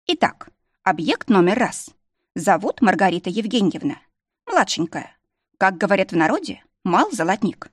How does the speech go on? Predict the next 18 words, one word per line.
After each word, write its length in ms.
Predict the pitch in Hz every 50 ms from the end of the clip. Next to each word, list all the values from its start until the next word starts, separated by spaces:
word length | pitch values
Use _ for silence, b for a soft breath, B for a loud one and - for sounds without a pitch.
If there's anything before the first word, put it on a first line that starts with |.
| _ -
да 120 | 392 381
дорог. 460 | 285 226 180 143 - - _ - - _ _ _ _ _ _ _
Мал 320 | - 190 202 208 190 170 165
клоп, 360 | - 196 202 311 - _ - - _ _ -
да 140 | 226 202
вонюч. 560 | 180 196 226 254 220 160 - - - - - _ _ _ _ _ _ _ _ -
И 80 | 381 359
не 140 | 370 370
всё 180 | - - 403 392
то 140 | 392 - 196
золото, 500 | 165 220 269 302 226 170 - - - - _ _
что 200 | - - - 190
блестит. 540 | - 165 202 220 - - 214 156 - _ - _ _ _ _ _ _ _ _ _ _ _ _ _ _ -
Маргоша 520 | 190 185 175 - - - 427 494 - 285
пришла 360 | - - 208 - - 202 165
в 40 | -
этот 220 | 160 - 220 - 254
мир, 220 | 202 - -